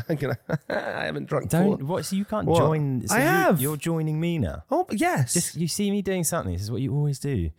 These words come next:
Speaker 1: Oh
Speaker 2: You
Speaker 1: my
Speaker 2: see,
Speaker 1: God.
Speaker 2: you see me striding forward, progress. You're like, "Wow, look at
Speaker 1: No,
Speaker 2: this
Speaker 1: I
Speaker 2: guy."
Speaker 1: don't see that.
Speaker 2: "Oh, I better jump on and get on his coattails."
Speaker 1: Coattails?
Speaker 2: Yeah.
Speaker 1: What do you mean your coattails? What, what, what do you mean
Speaker 2: It's a
Speaker 1: coattails?
Speaker 2: saying.
Speaker 1: So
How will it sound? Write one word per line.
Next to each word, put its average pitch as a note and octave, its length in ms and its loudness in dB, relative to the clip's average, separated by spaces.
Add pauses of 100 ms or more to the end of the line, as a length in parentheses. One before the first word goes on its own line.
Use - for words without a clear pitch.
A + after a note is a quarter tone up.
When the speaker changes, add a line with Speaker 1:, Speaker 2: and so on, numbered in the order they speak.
(160)
Speaker 1:
Oh B3 200 4
Speaker 2:
You - 60 4
Speaker 1:
my D#4+ 80 4
Speaker 2:
see, D4 140 2
Speaker 1:
God. B3+ 220 2
Speaker 2:
you B2+ 80 0
see D3+ 220 -2
me B2+ 160 2
striding C3 480 -2
forward, G#2 420 -2
progress. G2+ 560 -4
You're F2+ 80 -6
like, E2 120 -8
"Wow, E2+ 380 -6
look F#2+ 140 -6
at - 20 0
Speaker 1:
No, A#2+ 60 4
Speaker 2:
this B2+ 140 2
Speaker 1:
I - 20 -2
Speaker 2:
guy." C#3+ 140 2
Speaker 1:
don't D#3+ 160 2
see B2 140 -4
that. G#2 140 -2
Speaker 2:
"Oh, G#2+ 120 2
I G2+ 60 0
better G2 200 -2
jump G2 320 -2
on F#2 100 -4
and F2+ 220 -6
get G2+ 140 -4
on F#2+ 80 -4
his F2+ 140 -4
coattails." D#2+ 720 -4 (200)
Speaker 1:
Coattails? D3+ 560 2
Speaker 2:
Yeah. A#2 280 0 (140)
Speaker 1:
What F3+ 100 -2
do G#3 60 2
you - 20 2
mean A3 80 4
your D3+ 100 4
coattails? B2+ 420 -4
What, C#3+ 280 -4 (220)
what, D4 140 -4
what D4 200 0
do D4+ 60 0
you E4 40 4
mean C#4+ 240 4 (320)
Speaker 2:
It's - 40 -2
a - 20 -2 (100)
Speaker 1:
coattails? E3+ 140 4
Speaker 2:
saying. A2+ 540 2 (180)
Speaker 1:
So G3 200 2